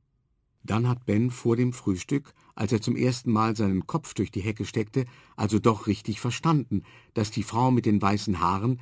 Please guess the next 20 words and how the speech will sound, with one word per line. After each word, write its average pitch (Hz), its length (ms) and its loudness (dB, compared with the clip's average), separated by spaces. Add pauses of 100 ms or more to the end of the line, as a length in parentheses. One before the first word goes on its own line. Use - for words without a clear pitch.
(280)
Kinder 131 380 6
nicht 113 320 0
so 104 180 2
gerne 113 300 -2
mag. 143 380 -2 (800)
„Ich 110 180 -2
habe 147 180 0
sie 135 120 2
heute 143 240 0
schon 143 180 0
mal 147 160 2
gesehen. 113 420 0 (280)
Sie - 160 -4
trug 151 200 -2
ein 135 140 2
blaues 135 400 0
Tuch 202 240 -2
um 117 160 0
sich 113 180 -4
gewickelt 113 460 -2